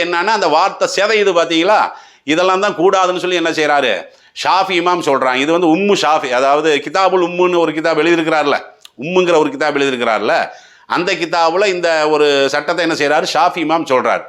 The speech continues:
பொதுவாகவே இமாம்கள் என்ன சொல்றாங்கன்னா, கானல் அதானு பிதூனி லஹ்னி பிகைரில் மானா, பொருள் வந்து சிதையாமல், அந்த வார்த்தைக்குன்னு ஒரு பொருள் இருக்குல்ல, அந்த பொருள் செய்ய-, சிதையாமல் இருப்பது பாங்கினுடைய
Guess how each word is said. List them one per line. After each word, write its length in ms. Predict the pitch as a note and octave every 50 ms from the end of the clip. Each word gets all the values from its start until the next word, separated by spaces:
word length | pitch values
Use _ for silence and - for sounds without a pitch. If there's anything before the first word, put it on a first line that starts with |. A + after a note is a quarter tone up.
| - - _ - - _ _ -
பொதுவாகவே 520 | A2+ C3+ E3+ G3+ G#3 G#3 G3+ F#3+ G#3 G#3 G#3 G3
இமாம்கள் 360 | F#3 F#3+ F#3+ F#3+ F#3 F#3 F3 E3
என்ன 100 | E3 D#3+ B2+ C#3
சொல்றாங்கன்னா, 580 | C3+ C3 C3 A#2+ A2 G2+ G2 F#2+ F#2+ A2+ D3 F3 F#3+ - - - - - _ _ - A2+
கானல் 500 | C3 D3+ F3 F3+ F3+ F#3 F#3 F#3+ G3 F#3 E3 D3
அதானு 480 | D3 D3 D#3+ E3 E3+ E3+ F3 F#3 G3 F#3+ D#3 C#3
பிதூனி 520 | D3 C#3+ C#3 D#3+ E3+ F3+ F#3 F#3+ G#3 A#3+ B3 G3 - - - _ - F#2 G#2 B2
லஹ்னி 320 | D3+ E3 E3+ G3 G#3 G#3+ G3+ D#3+
பிகைரில் 500 | D3 B2 D#3 E3+ F3+ F3+ F3+ F#3+ E3+ C3+
மானா, 280 | B2 B2+ C3+ C3+ B2+ G#2+ - - - _ _ _ _ _ _ _ _ _ _ -
பொருள் 440 | - D#3 F3 F#3 G#3+ A#3 A#3+ A#3 A3+ G#3+ F#3+ F#3
வந்து 220 | F#3 F#3+ F#3 G#3+ G#3 - -
சிதையாமல், 580 | D#3 D3+ D#3+ F3 F3+ F3 E3 D#3 C#3+ A2+ F#2 - - - _ - - -
அந்த 140 | A#2+ B2+ C3+ B2+ B2+ B2 A#2+ A#2+ C3+
வார்த்தைக்குன்னு 540 | D3 F3 E3+ - F#3+ F3 D#3+ F#3 F#3+ F3
ஒரு 80 | D#3+ C3+ - C3+
பொருள் 200 | E3+ F#3 F#3 E3
இருக்குல்ல, 320 | E3 D3+ C#3+ D#3+ D#3+ D3+ B2+ F#2 - - - - - - - - B2+
அந்த 140 | C#3 D3+ C#3+ C3 - - B2
பொருள் 300 | C#3+ F3 G3+ A3+ A#3 G3+ -
செய்ய-, 320 | D#3+ D#3 D3 C#3 B2+ B2 A2+ -
சிதையாமல் 640 | C3+ C3 C#3 E3 F3 E3+ E3 D#3+ D#3+ D#3 F3+ G3+ F#3 E3
இருப்பது 360 | D#3+ D#3+ D#3+ D3 D#3 F3 A#3 C4 A#3 - - - - _ _ F#2+ G2+
பாங்கினுடைய 580 | C3 E3 F#3 F#3+ F3+ F3 E3 D#3+ F#3 F3 G3